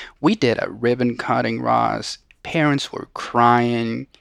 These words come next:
Kids were crying when all of a sudden there, the, the, there were computers where there were supposed to be computers. And I'm like,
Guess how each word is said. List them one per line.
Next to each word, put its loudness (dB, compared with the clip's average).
Kids -8
were -4
crying 4
when 0
all 4
of -2
a -2
sudden 2
there, -2
the, -6
the, -6
there -4
were 2
computers 0
where 0
there 2
were 0
supposed -6
to -8
be -8
computers. -6
And 2
I'm 2
like, 0